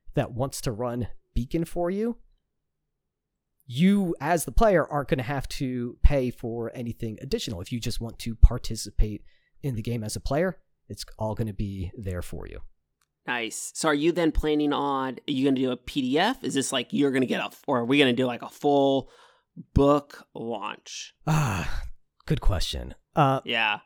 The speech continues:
Speaker 1: there, there's definitely gonna P-, be a P D F. There is gonna be a physical book option. I am still figuring out what that is gonna end up being. It, and it's gonna be an option for people. So if people only want the P D F,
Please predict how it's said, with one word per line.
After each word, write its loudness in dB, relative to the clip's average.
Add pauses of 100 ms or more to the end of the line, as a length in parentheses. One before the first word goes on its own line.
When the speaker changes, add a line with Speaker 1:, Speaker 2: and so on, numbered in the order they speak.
(120)
Speaker 1:
there, 4
there's 2
definitely 4
gonna 2
P-, 0 (120)
be -2
a -2
P 2
D -2
F. -4 (400)
There 4 (180)
is 2
gonna 4
be 2
a -4
physical -2
book 0
option. -4 (240)
I -6
am -2
still 2 (160)
figuring -2
out -10
what -10 (200)
that -4
is -6
gonna -6 (120)
end -8
up -6 (200)
being. -4
It, 0
and 4
it's 0
gonna 6
be 4
an 0
option -4
for -8
people. -6
So -4
if -4
people 4
only -10
want -10
the -14
P 0
D -6
F, -6